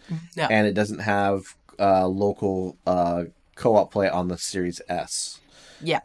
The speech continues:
Speaker 2: Uh, you should be able to do local co-op, co-op on the Series X just fine. They just couldn't do it on the S. They forgo how the parity so that they can actually release it.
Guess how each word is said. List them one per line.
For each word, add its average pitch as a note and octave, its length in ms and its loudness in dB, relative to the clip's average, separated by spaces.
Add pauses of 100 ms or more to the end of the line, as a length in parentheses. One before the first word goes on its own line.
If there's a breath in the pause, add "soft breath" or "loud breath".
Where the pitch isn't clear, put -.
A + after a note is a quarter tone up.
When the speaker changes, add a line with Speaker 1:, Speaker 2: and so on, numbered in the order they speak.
Speaker 2:
Uh, F2+ 280 0
you F#2+ 60 -2
should A2 180 -2
be A2+ 40 4
able G#2+ 160 4
to G2+ 60 0
do G2 180 -6
local G2 260 -2
co-op, G2+ 500 -2
co-op F#2 460 0
on F2+ 360 0
the F2 80 -6
Series F2 320 -6
X A2 200 0
just G#2+ 220 -6
fine. G2 200 0
They F2+ 60 -4
just E2+ 140 -8
couldn't F2+ 160 -6
do F2 80 -2
it F2 40 -4
on D#2+ 40 -8
the E2+ 140 -6
S. G2+ 340 0 (500 loud breath)
They F#2 240 0
forgo G2 600 0
how G2 180 0
the F2+ 140 -4
parity G2+ 460 0
so F#2+ 160 -4
that F2+ 80 -4
they F2 100 -4
can F#2 140 -6
actually F2 280 -6
release A2 360 -2
it. B2+ 240 -2